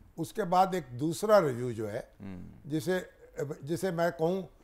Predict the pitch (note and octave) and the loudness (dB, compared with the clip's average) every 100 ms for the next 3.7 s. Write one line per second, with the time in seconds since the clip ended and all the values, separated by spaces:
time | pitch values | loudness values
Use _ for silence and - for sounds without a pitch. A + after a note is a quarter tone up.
0 | - - - C#3+ C#3 - C#3+ - D3+ C#3+ | -20 -12 -2 -2 -2 -6 -12 -8 -4 -2
1 | D3 E3 F#3 F#3 D#3+ E3+ F#3 F#3 - - | 0 0 0 2 2 2 0 -6 -12 -20
2 | - - F3+ E3+ E3+ G#3 F3 F3 E3 C#3+ | -20 -6 0 2 2 0 2 2 0 0
3 | D#3 E3 F3 E3+ D3+ F#3+ | 2 2 0 2 2 0